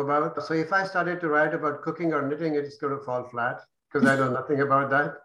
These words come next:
Speaker 1: I, I write about what I know. So that's the first thing. Number two is sometimes it's,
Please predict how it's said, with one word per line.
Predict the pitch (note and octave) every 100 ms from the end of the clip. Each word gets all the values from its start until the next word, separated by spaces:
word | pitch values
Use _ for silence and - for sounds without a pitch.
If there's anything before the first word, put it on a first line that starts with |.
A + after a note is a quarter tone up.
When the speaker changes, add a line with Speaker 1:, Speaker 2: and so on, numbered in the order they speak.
| _ -
Speaker 1:
I, | F#3
I | F#3 F#3
write | F#3 F#3
about | E3+ C#3+
what | D3
I | D3
know. | C3 A#2+ G#2+
So | -
that's | F3 G#3 G#3
the | A3
first | G#3+ F3+ F3+ -
thing. | B2+ B2 B2
Number | D3 A3 C4
two | B3+ B3+ B3
is | A#3 - -
sometimes | - A3 A#3+ C4+ -
it's, | A3+ G#3+ -